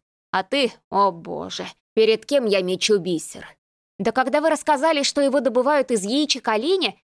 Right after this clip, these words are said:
меня чуть не стошнило. А амбра? Подумать только, её выкакал кашалот, у которого она образовалась в кишечнике». Серафиму аж передёрнуло от отвращения. Верстовский рассердился окончательно.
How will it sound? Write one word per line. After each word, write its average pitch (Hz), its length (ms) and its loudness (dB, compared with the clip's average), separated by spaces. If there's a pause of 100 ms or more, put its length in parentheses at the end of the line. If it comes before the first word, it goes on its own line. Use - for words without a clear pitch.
(160)
меня 240 240 0
чуть 339 180 -4
не 349 100 0
стошнило. 262 760 -2 (320)
А 285 320 4
амбра? 285 320 -2 (320)
Подумать 330 500 0
только, 202 380 0 (180)
её 240 260 0
выкакал 277 460 0
кашалот, 277 640 -2 (240)
у 208 60 -2
которого 269 460 2
она 262 260 2
образовалась 240 640 0
в - 100 -20
кишечнике». 208 840 -2 (440)
Серафиму 285 640 0
аж 269 180 0
передёрнуло 190 760 0
от 185 120 -8
отвращения. 180 840 -4 (420)
Верстовский 269 800 -2
рассердился 208 760 0
окончательно. 185 920 -4